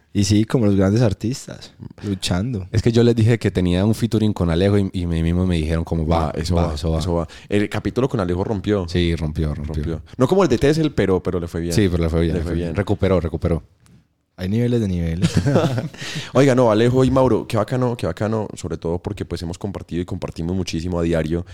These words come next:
Speaker 3: en la oficina, pero hay muchos artistas que de pronto no tienen la posibilidad de sentarse con, con ustedes, eh,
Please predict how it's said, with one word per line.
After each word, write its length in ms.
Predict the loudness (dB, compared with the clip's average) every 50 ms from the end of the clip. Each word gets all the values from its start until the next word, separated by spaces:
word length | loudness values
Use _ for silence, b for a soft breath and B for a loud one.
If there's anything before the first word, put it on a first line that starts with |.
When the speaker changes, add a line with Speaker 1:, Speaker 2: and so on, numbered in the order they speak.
| B B -8
Speaker 3:
en 80 | -6
la 80 | -6 -4
oficina, 440 | -4 -6 -8 -6 -8 -8 -8 -8 -10 b b b b b b b -4
pero 480 | -2 -2 0 2 0 0 0 -2 -4 -8 -12 -14 -14 -12 -6
hay 120 | -4 -2
muchos 280 | 0 0 0 0 0 -2
artistas 440 | -2 -2 -4 -8 -8 -6 -6 -6 -4
que 100 | -4 -4
de 80 | -2 -2
pronto 320 | -4 -4 -4 -4 -4 -4
no 100 | -6 -4
tienen 200 | -4 -4 -4 -4
la 100 | -4 -4
posibilidad 340 | -4 -6 -6 -4 -6 -6 -4
de 40 | -4
sentarse 340 | -6 -4 -4 -6 -8 -8 -10
con, 240 | -8 -8 -8 -8 -8
con 160 | -8 -8 -8
ustedes, 520 | -8 -4 -2 -2 0 0 -2 -4 -6 B B B B B B B B
eh, 500 | -2 -2 0 0 -2 -2 -4 -6 -8